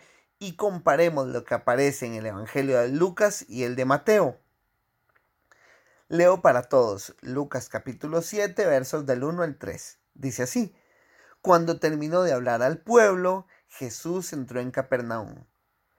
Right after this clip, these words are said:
Había allí un centurión cuyo siervo, a quien él estimaba mucho, estaba enfermo a punto de morir. Como oyó hablar de Jesús,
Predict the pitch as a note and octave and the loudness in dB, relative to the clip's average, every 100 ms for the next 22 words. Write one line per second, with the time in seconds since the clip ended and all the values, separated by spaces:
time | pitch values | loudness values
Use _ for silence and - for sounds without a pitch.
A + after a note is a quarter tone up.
0 | _ _ - D3 D#3+ F3+ E3 F#3+ - - | _ _ -4 0 4 2 0 -8 -10 -6
1 | A3 A3 G#3+ F#3+ F3+ F3 E3+ C#3 A2+ _ | -4 -4 -6 -6 -6 0 0 0 -6 _
2 | _ _ _ G3+ E3+ D#3 C3 - F3 D#3 | _ _ _ -6 0 0 -2 2 6 6
3 | - - _ _ - B2+ - B2 A2+ _ | 2 -14 _ _ -6 -6 -4 -8 -10 _
4 | - F3+ F#3+ F3 C#3 - G#2 G#2+ A#2 F#3 | -4 0 0 0 -4 -10 -10 -4 -2 -2
5 | G#3+ G#3 E3 F3 E3+ - B2 D3 D#3+ F3+ | -2 -4 -2 -2 -2 -6 -6 -2 -2 -2
6 | F3 - F3+ F3+ F#3 F#3+ G3 - - A2 | -6 0 4 4 2 -4 -4 -8 -10 -10
7 | - E3 E3 D3+ D#3 D3+ D3+ C3+ B2 F2+ | -4 -2 0 0 2 2 2 0 0 -8
8 | - _ _ _ _ _ _ _ _ _ | -14 _ _ _ _ _ _ _ _ _
9 | _ F#3+ F3+ F3 E3 F#3+ D3 C3+ A#2 A#2+ | _ 2 4 4 6 8 8 6 0 -2
10 | E3+ - G3+ - A3+ G#3 F#3 | -8 -8 -10 -8 -6 -6 -10